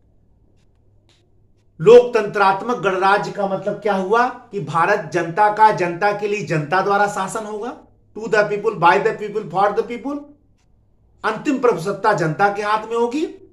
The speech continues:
और भारत का जो सर्वोच्च अध्यक्ष होगा वो चुनाव के माध्यम से आएगा, यानी भारत का राष्ट्रपति अप्रत्यक्ष रूप से जनता के द्वारा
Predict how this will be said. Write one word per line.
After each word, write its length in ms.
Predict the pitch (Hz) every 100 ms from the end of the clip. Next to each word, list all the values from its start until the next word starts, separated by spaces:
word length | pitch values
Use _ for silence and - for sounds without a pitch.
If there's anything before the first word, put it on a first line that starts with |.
| _ _ _ -
और 180 | 170 180
भारत 440 | 143 151 175 220 185
का 220 | 185 190 233 - - _ 143
जो 160 | 208
सर्वोच्च 640 | - 208 202 196 285 285 240 - - -
अध्यक्ष 420 | 180 151 208 208 175
होगा 380 | 160 160 202 233 - - _ - _ _ - _ _ - _ _ _ _ _ _ _
वो 140 | 196 233
चुनाव 420 | 240 247 240 269
के 120 | - 185
माध्यम 380 | 165 147 151 143
से 160 | 131
आएगा, 320 | 113 104 - -
यानी 200 | 180 190
भारत 340 | 156 185 196 180
का 60 |
राष्ट्रपति 680 | 165 165 - 160 - 302 294 - _ _ _ _
अप्रत्यक्ष 680 | 269 269 - 220 - 214 208
रूप 180 | 190 165
से 140 | 226
जनता 380 | 170 165 160 175
के 100 | 170
द्वारा 280 | 143 143 135